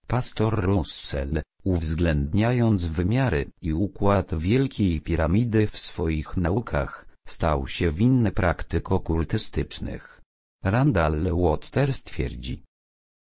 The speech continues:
"Wśród najbardziej oczywistych powiązań Russella z okultyzmem jest użycie Wielkiej Piramidy w Egipcie w celu przepowiadania przyszłości.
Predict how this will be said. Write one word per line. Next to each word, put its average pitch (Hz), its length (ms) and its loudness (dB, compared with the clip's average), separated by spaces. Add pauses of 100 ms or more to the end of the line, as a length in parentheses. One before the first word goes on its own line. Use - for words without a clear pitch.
(100)
"Wśród - 440 -2
najbardziej 98 800 0
oczywistych 113 760 -2
powiązań 98 840 2
Russella 98 840 0
z - 120 -2
okultyzmem 78 960 0
jest 80 340 -2
użycie 87 580 0
Wielkiej 101 600 0
Piramidy 95 680 2
w 76 80 -2
Egipcie 85 600 -2
w - 80 -10
celu 101 460 2
przepowiadania 98 960 2
przyszłości. - 1000 -6